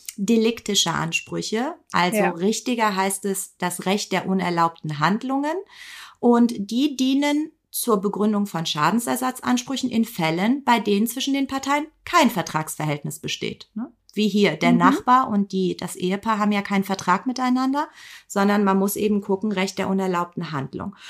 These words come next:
Speaker 1: Und ach-
Speaker 2: Hat er denn nicht auch,
Speaker 1: Ja?
Speaker 2: der m-, hätte doch auch, obwohl, das kann, kann ich dich am Ende fragen, aber das Auto mit dem Ball zerstören ist ja auch ein,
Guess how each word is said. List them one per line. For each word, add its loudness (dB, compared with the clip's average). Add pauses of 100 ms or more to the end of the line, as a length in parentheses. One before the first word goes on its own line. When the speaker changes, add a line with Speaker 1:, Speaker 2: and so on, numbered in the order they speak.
(300)
Speaker 1:
Und 4 (160)
ach- 6
Speaker 2:
Hat 2
er 6
denn 2
nicht -4
auch, -2
Speaker 1:
Ja? 0 (120)
Speaker 2:
der 2
m-, 2
hätte 2
doch 2
auch, 2
obwohl, 0
das 2
kann, 2
kann 2
ich -4
dich -4
am 0
Ende 4
fragen, 0
aber 4
das 2
Auto 2
mit 4
dem 2
Ball 0
zerstören 2
ist -2
ja 6
auch 0
ein, 2